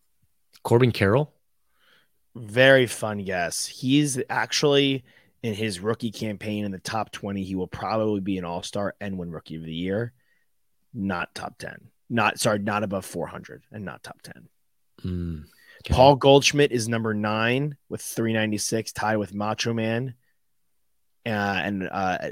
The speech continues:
Speaker 2: the three ninety-six in Arena is, and is right behind them.
Speaker 1: Okay, so two A L. Okay, so A L East. Uh, <sighs> man, is Wander Franco one of them?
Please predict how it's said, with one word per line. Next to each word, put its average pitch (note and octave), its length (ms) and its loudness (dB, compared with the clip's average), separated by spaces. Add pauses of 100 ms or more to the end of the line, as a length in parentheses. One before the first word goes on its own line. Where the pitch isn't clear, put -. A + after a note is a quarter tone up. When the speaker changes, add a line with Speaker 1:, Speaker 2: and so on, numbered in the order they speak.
Speaker 2:
the G#2 120 -14
three A2 200 -6
ninety-six G#2+ 520 -4
in G#2 60 -4
Arena G2 840 -4
is, G2 160 -10 (120)
and F#2 180 -8
is F#2+ 140 -10
right G2 220 -6
behind D#2+ 380 -12
them. B1+ 240 -16 (1600)
Speaker 1:
Okay, D#2+ 200 -4
so - 160 -4
two C3+ 360 0
A F#2+ 120 0
L. F2 140 -2
Okay, F2+ 220 -2
so F2+ 500 -2 (140)
A G2 100 0
L F2+ 140 0
East. - 420 -6 (880)
Uh, E2+ 640 0 (1040)
<sighs> - 40 -10 (380)
man, E2+ 440 -10 (760)
is F2 220 -6
Wander F2+ 280 2
Franco G2 380 0
one A2 140 0
of A2+ 60 -6
them? D3+ 160 -8